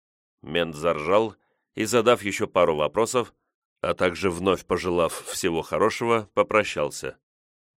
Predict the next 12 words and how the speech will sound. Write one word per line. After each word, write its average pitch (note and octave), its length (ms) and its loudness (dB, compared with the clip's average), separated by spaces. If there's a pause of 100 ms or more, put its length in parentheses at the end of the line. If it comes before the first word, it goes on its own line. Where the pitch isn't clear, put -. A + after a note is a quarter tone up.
(340)
Я A2+ 160 4
вернулся B2 520 2
домой, G#2 440 0 (140)
приготовил F2+ 640 0
вкусный D#2+ 440 -4
обед E2 360 -2 (420)
и A2 100 -4
собрался B2 580 0
в F#2+ 100 -6
город E2 420 0
на D#2 160 -6
прогулку. D#2 640 -4